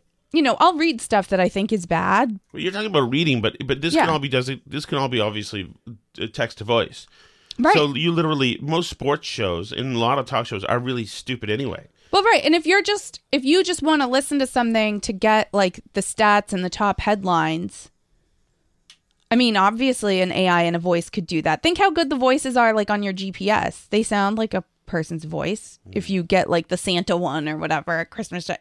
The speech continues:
Speaker 1: there, you know, there's lots of good voices. So it just, yeah, it, it, it depends what you want. And I think, I think people are going to have to work harder than ever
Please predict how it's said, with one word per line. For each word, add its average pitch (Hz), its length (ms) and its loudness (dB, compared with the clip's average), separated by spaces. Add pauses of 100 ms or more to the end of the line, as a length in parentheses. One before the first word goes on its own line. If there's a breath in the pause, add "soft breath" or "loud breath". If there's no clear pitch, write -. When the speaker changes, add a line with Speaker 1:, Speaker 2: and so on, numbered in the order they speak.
Speaker 1:
there, 190 260 4 (440 loud breath)
you 285 100 2
know, 247 80 4
there's 233 220 4
lots 208 260 4
of 247 80 -2
good 190 180 0
voices. 185 380 -2
So 240 200 2
it 240 100 2
just, - 280 -4 (1120 loud breath)
yeah, 294 260 6
it, 226 280 2
it, 240 160 -2 (480)
it 269 140 2
depends 294 760 2 (200)
what 240 260 2
you 240 100 2
want. 214 360 4
And 226 120 4
I 226 100 4
think, 233 360 -2 (480)
I 226 80 6
think 247 300 0
people 262 280 2
are 254 140 6
going 220 380 2
to 247 100 0
have 214 300 0
to 208 120 -2
work 190 340 0
harder 190 440 2
than 185 160 0
ever 170 540 0